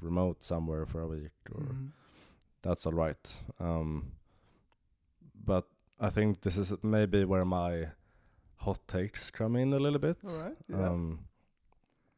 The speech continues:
Speaker 1: I think it's very hard to build something great all remotely, at least from the start. Um, I think there's tremendous value in just meeting in a room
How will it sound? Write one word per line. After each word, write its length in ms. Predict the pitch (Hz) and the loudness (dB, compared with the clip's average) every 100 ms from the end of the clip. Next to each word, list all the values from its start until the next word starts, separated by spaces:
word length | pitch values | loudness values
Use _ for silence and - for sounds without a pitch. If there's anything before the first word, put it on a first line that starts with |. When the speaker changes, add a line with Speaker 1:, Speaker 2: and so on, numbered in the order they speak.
| _ - _ - _ _ _ - | _ -20 _ -20 _ _ _ 2
Speaker 1:
I 40 | |
think 140 | 131 | 4
it's 80 | 131 | 4
very 260 | 87 92 90 | 6 6 6
hard 260 | 82 85 85 | 6 2 2
to 60 | |
build 260 | 78 85 82 | 0 0 0
something 340 | 85 82 80 | -2 0 -2
great 680 | 73 80 78 - - - - - | 0 0 0 -4 -14 -16 -16 -10
all 400 | 82 90 85 85 | -2 0 2 0
remotely, 840 | 80 78 82 82 80 80 92 98 101 - _ _ - _ 85 | -4 -6 -2 -2 -2 -2 -2 -2 -2 -10 _ _ -20 _ -4
at 100 | 87 | 2
least 180 | 98 | 2
from 140 | - 85 | 2 -2
the 80 | 80 | -2
start. 480 | - 85 95 - - - _ _ _ _ _ _ _ - | 0 0 0 -6 -12 -14 _ _ _ _ _ _ _ -6
Um, 760 | 85 85 82 80 78 87 71 - _ _ _ _ _ | -2 -2 -2 -4 -6 -12 -16 -20 _ _ _ _ _
I 40 | - | -2
think 180 | 95 90 | -2 0
there's 200 | 85 - | -2 -2
tremendous 600 | - 95 95 95 85 73 | 0 2 4 4 2 0
value 500 | 85 87 85 80 76 | 2 2 2 0 -2
in 140 | 76 | -4
just 480 | 76 73 - - - _ _ _ _ - | -6 -8 -10 -18 -20 _ _ _ _ 0
meeting 540 | 95 92 - 90 85 | 4 4 2 0 0
in 140 | 82 | 0
a 80 | 85 | 2
room 500 | 90 104 98 98 92 | 6 8 8 6 4